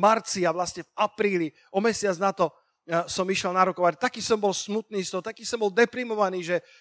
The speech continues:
čo tam ja budem rok robiť, namiesto toho, aby som sa vytešoval z manželstva, tak budem niekde na východe Slovenska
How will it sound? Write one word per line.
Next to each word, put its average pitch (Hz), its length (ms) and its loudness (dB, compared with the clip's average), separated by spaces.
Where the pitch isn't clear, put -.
čo 277 160 2
tam 233 240 0
ja 214 80 4
budem 196 320 -2
rok 214 240 4
robiť, 208 400 2
namiesto 220 420 -2
toho, 190 300 2
aby 180 160 0
som 214 160 0
sa 196 160 -2
vytešoval 214 640 0
z 180 80 -10
manželstva, 196 640 2
tak 180 160 2
budem 202 320 2
niekde 196 480 6
na 196 160 6
východe 214 400 0
Slovenska 202 760 4